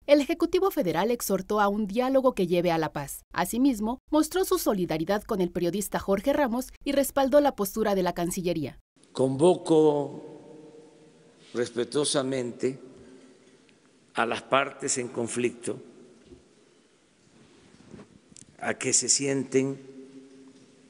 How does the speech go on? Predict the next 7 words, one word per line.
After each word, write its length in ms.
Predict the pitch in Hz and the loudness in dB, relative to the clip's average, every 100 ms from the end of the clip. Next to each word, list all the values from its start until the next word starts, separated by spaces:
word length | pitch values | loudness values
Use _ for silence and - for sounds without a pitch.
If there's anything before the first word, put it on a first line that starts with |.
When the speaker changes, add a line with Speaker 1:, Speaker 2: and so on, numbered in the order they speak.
| - _ | -20 _
Speaker 2:
a 100 | 107 | -4
dialogar 760 | 117 107 107 107 120 131 117 120 - - - - - - - - - _ _ - - _ _ _ _ _ _ _ _ _ - | -2 -2 -2 0 0 0 -4 -10 -20 -20 -20 -20 -20 -20 -20 -20 -20 _ _ -20 -20 _ _ _ _ _ _ _ _ _ 0
y 80 | |
a 60 | 131 | 0
buscar 420 | 123 113 - 143 | 0 -4 0 0
una 220 | 160 151 | 0 -2
salida 800 | 139 127 120 147 139 135 139 - | 0 0 2 2 4 2 2 -6